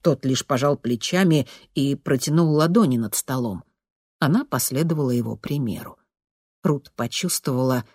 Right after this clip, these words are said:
как Тим осторожно направляет её стихию, приглашая к творению. На свой страх и риск она последовала за ним.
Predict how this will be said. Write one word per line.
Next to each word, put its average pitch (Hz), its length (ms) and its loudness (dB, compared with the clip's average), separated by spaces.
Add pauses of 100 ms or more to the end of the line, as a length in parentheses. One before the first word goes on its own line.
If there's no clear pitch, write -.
(140)
как - 220 -6
Тим 190 240 4 (100)
осторожно 151 760 2
направляет 135 600 -2
её 135 240 0
стихию, 165 760 2 (220)
приглашая 165 600 0
к - 80 -12
творению. 170 680 0 (640)
На 135 180 2
свой 208 320 0
страх 139 460 -4
и 113 100 -4
риск 151 360 0 (460)
она 127 260 0 (100)
последовала 120 760 -2
за 117 180 -2
ним. 110 280 -4